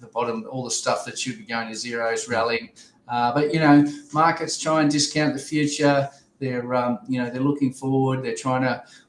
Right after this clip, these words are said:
work out whether inflation's actually gonna come down to their target. Can they back off? Um, so, you know, obviously it's gonna be data driven. There's a lot of noise out there,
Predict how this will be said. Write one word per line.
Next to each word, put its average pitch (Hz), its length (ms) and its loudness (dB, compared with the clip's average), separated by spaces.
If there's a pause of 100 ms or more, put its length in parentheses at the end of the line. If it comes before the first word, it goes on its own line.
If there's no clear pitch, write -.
work 127 280 -2
out 127 240 2
whether 127 240 -4
inflation's 123 600 -4
actually 123 260 -6
gonna 123 180 -4
come 123 280 -6
down 123 200 -4
to 123 140 -8
their 117 140 -10
target. 123 480 -2
Can 127 180 0
they 120 140 0
back 117 320 -2
off? 117 520 -4
Um, 117 400 -4 (600)
so, 131 480 2 (380)
you 147 120 4
know, 127 160 4
obviously 143 360 4
it's 131 100 -2
gonna 131 160 -2
be 123 80 0
data 123 340 2
driven. 127 500 2
There's 117 180 -2
a 113 40 -4
lot 127 220 2
of 120 60 0
noise 123 360 2
out 123 240 0
there, 120 400 0